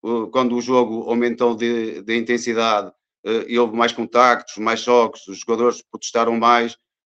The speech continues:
eh, notou-se, foi evidente para todos que, que assistiram ao jogo,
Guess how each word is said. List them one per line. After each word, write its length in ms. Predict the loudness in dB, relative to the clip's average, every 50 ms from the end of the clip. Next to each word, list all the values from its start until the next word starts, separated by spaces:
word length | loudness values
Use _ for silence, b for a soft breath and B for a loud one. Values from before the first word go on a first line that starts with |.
| _
eh, 880 | -2 0 2 2 2 2 2 0 -2 -4 -6 -6 -6 -6 -6 -8 -8 -12 -14 _ _ -14 -14 -14 -14 -18 -20 _ _ _ _
notou-se, 680 | -2 -2 -2 0 2 2 2 2 2 0 -4 -12 -16 -16 -16 _ _ _ _
foi 160 | 0 0 0
evidente 460 | 2 2 2 2 2 2 2 2 0
para 200 | -2 -2 -2 -2
todos 280 | 0 0 -2 -2 -4 -8
que, 380 | -8 -6 -4 -4 -4 -4 -6
que 80 | -6 -8
assistiram 360 | -8 -8 -8 -8 -8 -6 -4
ao 140 | -4 -4 -4
jogo, 420 | -2 -2 0 0 -2 -2 -6 -12